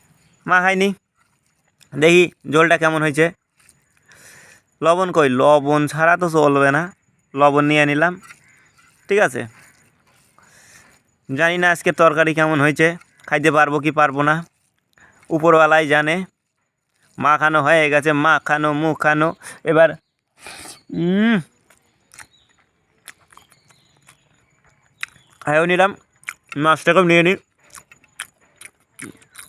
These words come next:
এটা হচ্ছে রুই মাছ, দেখতে পাচ্ছ? কাটা কুটা আছে নাকি দেখি। উম, কাটা তো থাকবেই, কাটাগুলো আবার আমি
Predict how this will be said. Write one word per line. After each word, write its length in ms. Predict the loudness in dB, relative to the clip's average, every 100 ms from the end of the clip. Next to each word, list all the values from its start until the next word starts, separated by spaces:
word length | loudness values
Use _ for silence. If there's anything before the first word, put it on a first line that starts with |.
| _ _ _ _ _ _ _ _ _ _ -20 _ _ _ _ -20 -20 -20 _ _ -2
এটা 100 | 0
হচ্ছে 160 | 0 0
রুই 120 | 0 0
মাছ, 160 | -2 -2 -16 -20 -20 -20 _ _ _ -20 -10 -6
দেখতে 200 | -2 0
পাচ্ছ? 160 | 0 0 -2 -4 _ _ _ _ _ -20 -20 -20 -14 -4
কাটা 180 | -2 -2
কুটা 160 | -2 0 0
আছে 120 | 0
নাকি 140 | -2 -4 -4
দেখি। 160 | -4 -4 _ _ -20 -20 -20 -20 -20 -18 -16 -16 -20 -20 -20 _ -10
উম, 240 | -6 -4 -2 0
কাটা 220 | 0 0 -2
তো 60 | -2
থাকবেই, 380 | -2 -4 -2 -2 -4 -12 _ -20 -16 -4
কাটাগুলো 360 | -2 0 0 0
আবার 120 | 0
আমি 100 | -2